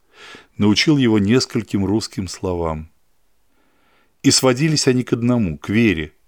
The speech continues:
к священному слову «синим». Мажид упал на колени, ударил саперной лопаткой,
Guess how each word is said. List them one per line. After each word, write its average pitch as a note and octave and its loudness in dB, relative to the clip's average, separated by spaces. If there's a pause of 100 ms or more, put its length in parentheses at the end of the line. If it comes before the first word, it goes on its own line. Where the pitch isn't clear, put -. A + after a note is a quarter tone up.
(220)
к - -20
священному G2+ -2
слову A2 -4 (880)
«синим». E2 -6 (1200)
Мажид F#2 -4 (120)
упал E2+ -2
на E2 -8
колени, F#2+ -6 (1000)
ударил B2 0
саперной F#2 0
лопаткой, F#2+ -6